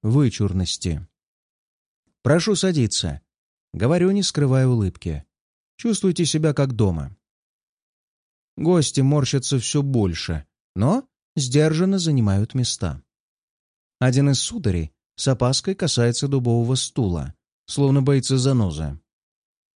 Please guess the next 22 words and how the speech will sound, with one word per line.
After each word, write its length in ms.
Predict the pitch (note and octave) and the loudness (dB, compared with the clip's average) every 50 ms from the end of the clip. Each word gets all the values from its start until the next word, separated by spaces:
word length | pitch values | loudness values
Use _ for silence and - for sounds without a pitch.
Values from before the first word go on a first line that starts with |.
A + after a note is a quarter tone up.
| _ _ | _ _
А 180 | - G#2 B2+ B2+ | 0 2 4 4
вот 160 | B2+ B2 - | 2 2 0
Павлинарах, 840 | A2+ G#2+ G2+ G2+ F#2+ F#2 F2 A2+ D3 F#3 G3+ F#3 D3 A2 F#2+ - | 0 0 0 0 0 0 0 2 2 2 2 2 2 0 0 0
наоборот, 680 | G2+ G#2+ B2 D#3 F3 F#3 G#3 G3 E3 E3+ G3 G#3 E3+ - | 0 0 2 2 2 2 2 2 2 2 2 2 0 0
выглядит 500 | B2 D#3 F#3 F3 F#3 F3 D3+ E3 D#3 - - - | 0 0 2 2 0 0 0 0 -2 -4 -4 -4
очарованным. 1000 | - E3 - - - D3+ C#3+ C3+ C#3+ C3+ A2 F#2 F#2+ F2+ E2+ E2+ D#2+ D2 C#2 - _ _ _ _ _ _ _ _ _ _ _ _ - | -4 -2 -2 -2 0 0 2 2 2 2 2 2 0 0 -2 -2 -4 -6 -8 -12 _ _ _ _ _ _ _ _ _ _ _ _ 0
Он 180 | A#2+ C#3+ E3+ D#3+ | 2 2 2 2
с 80 | - | 2
интересом 640 | F#3+ F#3 F3 - F3+ D#3+ D3+ D3+ E3+ - - G3 F#3 | 2 2 2 2 2 2 2 2 2 0 0 0 0
оглядывает 580 | F3+ D#3 B2+ A2 A2+ B2 B2 C3 C3 D3 D#3 D3+ | 2 2 2 2 2 2 2 0 0 0 0 -2
зал, 380 | C#3+ A2+ G#2 F2+ E2+ E2 D#2+ - _ _ _ _ _ _ - | -2 -2 -2 0 0 -2 -4 -8 _ _ _ _ _ _ -2
проводя 380 | - A#2+ A2 A#2 A#2 G#2 A2 | 0 2 2 4 4 4 4
рукой 440 | G#2 A2 G#2+ - F#3+ G#3 C#3+ F2+ - _ _ _ _ - | 2 2 2 2 2 2 2 0 -2 _ _ _ _ 0
по 80 | D#3 | 2
резным 360 | E3 F#3 E3+ C#3 E3+ G3 G3 | 2 2 2 2 2 2 2
узорам 440 | F3+ E3 C3 B2 D3 D3+ C#3+ C#3 C3+ | 2 2 2 2 2 2 2 2 2
на 80 | C3 B2 | 2 0
столе. 520 | - - - A#2 G#2 F2+ D#2+ C#2+ D2 - - _ _ _ _ _ _ _ _ _ _ _ _ _ _ _ _ _ _ _ _ _ _ _ _ _ _ _ | 0 0 -2 -2 -2 -2 -4 -6 -10 -14 -18 _ _ _ _ _ _ _ _ _ _ _ _ _ _ _ _ _ _ _ _ _ _ _ _ _ _ _
Тем 180 | - - D3+ D3+ | 0 2 2 4
временем 520 | D3 F3 F#3 D#3 C3+ A#2 G#2+ F#2+ E2+ D#2+ - _ _ _ - | 4 4 4 4 2 2 2 0 -2 -4 -8 _ _ _ -2
мой 240 | B2+ B2 A#2 G#2+ G2+ | 0 2 2 2 0
взгляд 440 | F#2 G2+ G#2+ C#3+ F#3 A3 G#3 - | -2 -2 -2 0 0 -2 -4 -6